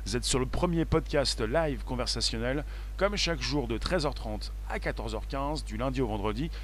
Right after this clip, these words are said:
vous avez encore quelques minutes. Vous pouvez nous dire ce que vous pensez de ce nouveau projet, si ça vous angoisse déjà. Et on est sur une proposition qui a eu lieu donc récemment, on était.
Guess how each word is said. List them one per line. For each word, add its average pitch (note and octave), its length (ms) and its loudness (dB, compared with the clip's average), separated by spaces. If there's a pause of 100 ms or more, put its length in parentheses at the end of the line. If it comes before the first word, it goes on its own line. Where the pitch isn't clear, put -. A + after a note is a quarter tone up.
(140)
vous G3 260 4
avez D3 140 4
encore B2 380 0
quelques A3+ 280 2
minutes. C#3 420 -4
Vous C#3 180 -4
pouvez C#3 280 0
nous B2 380 2
dire C#3+ 460 -2 (380)
ce - 120 -6
que A2+ 80 -4
vous B2+ 140 -2
pensez D3+ 400 2
de C#3 60 -6
ce A#2 100 -4
nouveau G#2+ 200 -2
projet, C3+ 460 0 (320)
si - 160 -2
ça - 180 0
vous G#2 260 -2
angoisse D3 360 2
déjà. A#2 480 -2 (420)
Et G2+ 60 -6
on A2 140 -4
est C3+ 100 -2
sur C3 380 0
une B2 100 -4
proposition B2 720 -2
qui A2+ 160 -4
a G2+ 40 -2
eu G2+ 80 -4
lieu G#2+ 300 -2
donc G#2 200 -4
récemment, A#2+ 580 -2
on C3 140 -4
était. A#2 400 -2